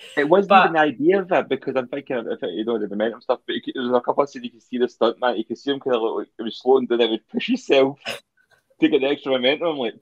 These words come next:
Speaker 1: "Hmm." That was
Speaker 2: Are you
Speaker 1: almost
Speaker 2: honest-,
Speaker 1: like a kinda
Speaker 2: are you honestly gonna put in a complaint and say, "I saw you push yourself"? <laughs> Two
Speaker 1: It was
Speaker 2: stars,
Speaker 1: more,
Speaker 2: Carson.
Speaker 1: for me, it was almost like seeing the boom mic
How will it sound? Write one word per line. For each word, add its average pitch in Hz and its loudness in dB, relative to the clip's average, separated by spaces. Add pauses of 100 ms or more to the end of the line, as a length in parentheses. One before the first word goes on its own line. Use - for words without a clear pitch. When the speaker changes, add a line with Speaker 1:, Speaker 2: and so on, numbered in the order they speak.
Speaker 1:
"Hmm." 127 -8 (880)
That 143 0
was 143 -2
Speaker 2:
Are - -2
you 160 6
Speaker 1:
almost 226 6
Speaker 2:
honest-, 247 -4
Speaker 1:
like - -20
a - -8
kinda 226 -2
Speaker 2:
are 208 -2
you - 0
honestly 254 0
gonna 240 0
put 240 0
in 208 0
a 214 -2
complaint 226 -2
and 208 -8
say, 208 0
"I 185 2
saw 254 0
you 254 -4
push - -6
yourself"? - 0
<laughs> 392 -4 (600)
Two - -6
Speaker 1:
It - -4
was - -
Speaker 2:
stars, 143 2
Speaker 1:
more, 156 4 (260)
Speaker 2:
Carson. 131 -18 (360)
Speaker 1:
for 139 -8
me, 143 -8
it 143 -8
was 127 -10
almost 120 -6
like 92 -12
seeing 113 -10
the 101 -8
boom 101 -8
mic 113 -6